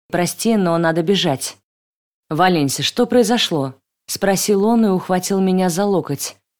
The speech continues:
«Я чем-то обидел тебя? Почему ты убегаешь?» «Нет, ничем не обидел. Просто мне нужно идти». Покачав головой, попыталась освободить руку, но Вар хотел поговорить.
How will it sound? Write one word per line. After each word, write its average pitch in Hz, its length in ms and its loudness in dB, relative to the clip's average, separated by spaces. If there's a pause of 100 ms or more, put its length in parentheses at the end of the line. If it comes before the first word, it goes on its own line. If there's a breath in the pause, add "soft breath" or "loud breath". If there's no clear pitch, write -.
«Я 151 260 2
чем-то 170 420 0
обидел 208 380 2
тебя? 156 440 0 (300)
Почему 214 380 0
ты 226 80 -2
убегаешь?» 196 680 0 (680)
«Нет, 220 520 2
ничем 202 460 2
не 254 80 4
обидел. 170 460 2 (280)
Просто 196 360 0
мне 185 200 2
нужно 196 380 2
идти». 151 360 -4 (960)
Покачав 190 520 0
головой, 185 480 2
попыталась 202 580 -2
освободить 180 640 -2
руку, 226 400 0
но 170 200 0
Вар 214 220 0
хотел 185 380 -2
поговорить. 185 720 -2